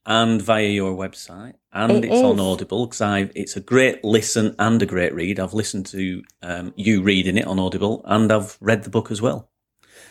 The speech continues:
Speaker 2: That was
Speaker 1: Um,
Speaker 2: exhausting doing the audiobook, I have to say. Two days of reading. Oh.
Speaker 1: Oh, I, it's, you know, it's, it's funny 'cause some people read their own and some people get other people to read it for 'em. Um, and I love listening to the Audible book 'cause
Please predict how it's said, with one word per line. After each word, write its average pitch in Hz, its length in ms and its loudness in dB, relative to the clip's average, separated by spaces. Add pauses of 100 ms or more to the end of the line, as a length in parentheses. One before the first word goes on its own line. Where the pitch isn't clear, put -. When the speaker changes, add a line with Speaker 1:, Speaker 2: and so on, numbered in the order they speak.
(160)
Speaker 2:
That 233 160 4
was 214 100 0
Speaker 1:
Um, 196 80 4
Speaker 2:
exhausting 190 600 2
doing 165 240 2
the 156 100 0
audiobook, 143 640 -2
I 151 40 -12
have 156 180 -12
to - 80 -10
say. 151 300 -4
Two 277 300 2
days 254 360 6
of 143 100 -4 (260)
reading. 160 600 0 (960)
Oh. - 480 0 (420)
Speaker 1:
Oh, 117 380 -8
I, 135 80 4
it's, - 400 -2
you 117 160 0
know, - 80 0
it's, - 340 -2 (100)
it's - 180 -4
funny 123 160 2
'cause 117 140 2
some 123 180 2
people 110 500 2
read 104 280 2
their 101 160 6
own 98 260 4
and 90 140 -4
some 107 180 -2
people 92 300 -2
get 90 280 -2
other 101 200 -2
people 82 440 -8
to - 160 -18
read 85 260 -12
it - 160 -12 (140)
for 87 360 -8
'em. - 100 -16 (760)
Um, 95 280 0
and 123 120 2
I 143 40 4
love 147 240 2
listening 160 300 4
to 123 100 -2
the 120 80 6
Audible 120 300 2
book - 260 -4
'cause 107 320 -4